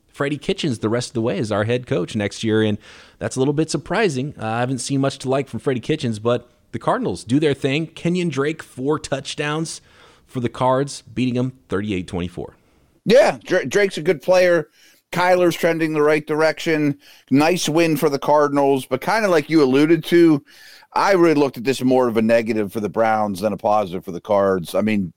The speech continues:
Speaker 2: awful body language, basically start to finish. Where's the leadership? Um, you know, Landry and Odell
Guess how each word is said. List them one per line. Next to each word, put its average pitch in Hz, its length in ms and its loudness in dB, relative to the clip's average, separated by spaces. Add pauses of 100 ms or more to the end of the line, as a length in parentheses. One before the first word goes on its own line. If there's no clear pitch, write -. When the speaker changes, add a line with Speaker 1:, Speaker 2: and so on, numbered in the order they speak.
(140)
Speaker 2:
awful 151 340 2
body 120 380 2
language, 113 520 0 (200)
basically 131 420 -2
start 113 380 -2
to 95 80 -12
finish. 120 580 0 (400)
Where's 151 320 2
the 131 80 0
leadership? 123 840 2 (200)
Um, 101 600 0
you 117 120 -2
know, 101 200 -2 (100)
Landry 135 520 2
and 117 120 2
Odell 113 680 4